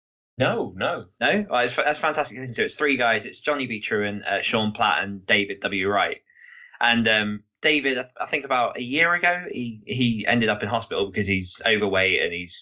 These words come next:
Speaker 2: got health problems. So he decided to double his weight loss by walking around and recording a podcast as he does it.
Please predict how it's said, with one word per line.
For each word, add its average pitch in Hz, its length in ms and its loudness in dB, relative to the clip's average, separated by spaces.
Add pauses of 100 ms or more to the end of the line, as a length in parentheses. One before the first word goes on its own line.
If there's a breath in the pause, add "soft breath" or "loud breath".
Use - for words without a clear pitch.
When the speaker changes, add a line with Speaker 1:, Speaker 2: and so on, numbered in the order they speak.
Speaker 2:
got - 240 -2
health 104 240 0
problems. - 500 -4 (420 soft breath)
So 131 80 2
he 120 60 4
decided 135 560 2
to 110 420 -2 (320)
double 120 320 0
his 110 280 0
weight 113 240 2
loss 101 420 -2
by 101 440 0 (400)
walking 120 400 -4
around 98 560 0
and 110 160 0
recording 113 380 0
a 104 40 -4
podcast 127 460 -2
as 113 80 -10
he 110 100 -4
does 120 180 0
it. 175 160 -2